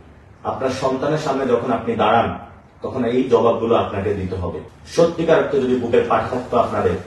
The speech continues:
তাহলে এই ধরনের ভোট চুরির মহা উৎসবে আপনারা মাততেন না। ইস্কাটন স্কুলে হলো মির্জা আব্বাসের ওয়াইফ, সেখানে গিয়ে নতুন করে আবার ভোটগুলা রিডিং করা শুরু করেছেন এবং কাউন্টিং করা শুরু করেছেন।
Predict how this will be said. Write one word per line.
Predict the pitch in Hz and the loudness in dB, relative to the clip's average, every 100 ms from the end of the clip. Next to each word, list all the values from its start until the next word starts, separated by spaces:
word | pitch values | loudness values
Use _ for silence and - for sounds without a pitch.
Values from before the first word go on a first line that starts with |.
| - - - | -14 -20 -8
তাহলে | 123 120 131 131 | -2 0 4 6
এই | 120 117 | 4 2
ধরনের | 123 131 123 - - - - - | 0 2 2 0 -6 -16 -20 -12
ভোট | - 143 156 - | 4 8 8 6
চুরির | 156 151 131 | 2 2 2
মহা | 123 127 | 0 0
উৎসবে | 120 - 104 110 | -2 0 -2 0
আপনারা | 95 107 104 | 0 -2 -2
মাততেন | 95 92 110 95 | -2 -2 -4 -4
না। | 87 - | -4 -6
ইস্কাটন | - - 120 117 | -8 -6 -6 -6
স্কুলে | 113 117 110 | -6 -8 -6
হলো | 107 107 | -6 -4
মির্জা | 101 98 104 | -6 -4 -4
আব্বাসের | 101 101 117 98 | -4 -4 -4 -2
ওয়াইফ, | 101 104 | -2 -2
সেখানে | 104 98 101 98 | -6 -6 -6 -6
গিয়ে | 95 110 131 - - - - - - - 107 | -4 -2 -2 -4 -14 -20 -20 -20 -20 -20 -8
নতুন | 107 110 127 127 | -2 0 0 0
করে | 127 120 | 0 0
আবার | 107 110 | 0 -2
ভোটগুলা | 101 107 101 104 101 | -4 -4 -4 -2 0
রিডিং | 98 101 113 | 0 -2 -6
করা | 110 - 101 | -6 -8 -6
শুরু | 101 | -8
করেছেন | 104 107 104 123 - | -6 -6 -6 -8 -6
এবং | 104 101 | -8 -6
কাউন্টিং | 104 104 101 110 107 | -4 -4 -6 -8 -6
করা | 104 | -4
শুরু | 98 98 | -4 -4
করেছেন। | 95 95 87 82 | -2 -4 -4 -10